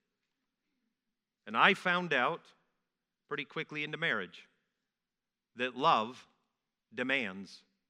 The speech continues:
forgiveness. It demands it.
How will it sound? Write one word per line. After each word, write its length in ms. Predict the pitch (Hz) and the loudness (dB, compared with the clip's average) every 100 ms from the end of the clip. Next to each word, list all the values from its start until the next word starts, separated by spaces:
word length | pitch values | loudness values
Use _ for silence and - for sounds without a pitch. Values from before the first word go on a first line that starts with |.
| _ _ | _ _
forgiveness. 480 | 117 107 85 80 - _ _ _ _ _ _ _ _ _ _ _ _ - | -12 -10 -10 -14 -20 _ _ _ _ _ _ _ _ _ _ _ _ -14
It 120 | 120 | -10
demands 420 | 151 175 120 92 | -6 -4 -6 -10
it. 120 | 85 | -20